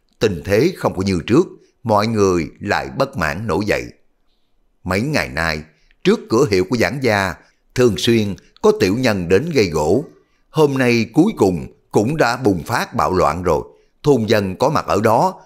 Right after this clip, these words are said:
bị kẹt trong hiện trường đánh nhau, bị binh khí đả thương, vỡ đầu chảy máu, có vài người còn trọng thương bất tỉnh.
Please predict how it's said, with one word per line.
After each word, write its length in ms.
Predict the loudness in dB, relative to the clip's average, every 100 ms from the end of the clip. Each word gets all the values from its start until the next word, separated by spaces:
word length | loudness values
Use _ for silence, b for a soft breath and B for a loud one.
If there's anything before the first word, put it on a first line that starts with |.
| B
bị 300 | 0 0 0
kẹt 180 | -2 -2 -2
trong 140 | -2
hiện 200 | -2 -4
trường 260 | -2 -2 -2
đánh 200 | -6 -4
nhau, 260 | -4 -4 -8 _ _ _ _ _
bị 300 | 0 2 2
binh 240 | 2 0 0
khí 260 | 0 0 0
đả 180 | -2 0
thương, 380 | 0 2 0 -4 0
vỡ 160 | 2 2
đầu 180 | 0 -2 -4
chảy 160 | -4 -2
máu, 300 | -2 -2 -6 b b b _
có 100 | 2 2
vài 160 | 0
người 340 | 0 2 2 2
còn 260 | 0 0 -2
trọng 200 | -2 0
thương 280 | 0 0 -2
bất 200 | -4 -2
tỉnh. 340 | -4 -6 -12